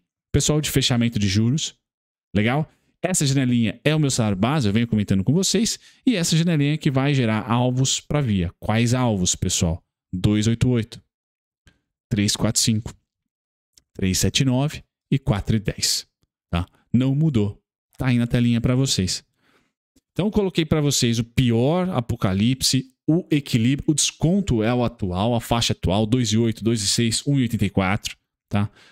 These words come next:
A partir dos dois e quarenta e cinco, esse desconto vai se acabando e o equilíbrio acaba sendo dois e quarenta e cinco a dois e oitenta e oito. É um equilíbrio ali dos preços.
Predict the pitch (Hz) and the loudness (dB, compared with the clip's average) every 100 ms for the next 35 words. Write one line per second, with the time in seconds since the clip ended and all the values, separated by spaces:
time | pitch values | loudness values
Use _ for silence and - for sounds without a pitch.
0 | - - 143 160 139 165 156 123 113 139 | -8 -4 0 -2 0 0 0 0 0 0
1 | 131 117 123 127 117 113 117 113 - 131 | 0 0 0 0 0 0 0 0 -2 -2
2 | - 120 - - 110 101 113 120 120 - | 0 0 0 0 -2 -2 -2 0 0 -2
3 | - 131 107 104 104 113 170 _ _ _ | -2 -2 0 2 2 2 -2 _ _ _
4 | - 135 147 - 156 143 190 160 131 143 | -2 0 0 0 0 2 2 2 0 0
5 | 180 - _ 185 - 131 139 131 120 113 | -2 -6 _ -4 0 0 2 2 2 2
6 | 117 120 120 151 160 170 196 190 180 151 | 2 0 0 0 0 0 0 2 0 2
7 | 151 143 151 143 139 143 117 - - 110 | 2 2 0 2 2 2 -2 -8 -6 0
8 | 127 147 - 151 165 151 101 92 104 107 | 0 0 0 2 2 2 0 2 0 0
9 | - 80 - - | 0 -2 -2 -6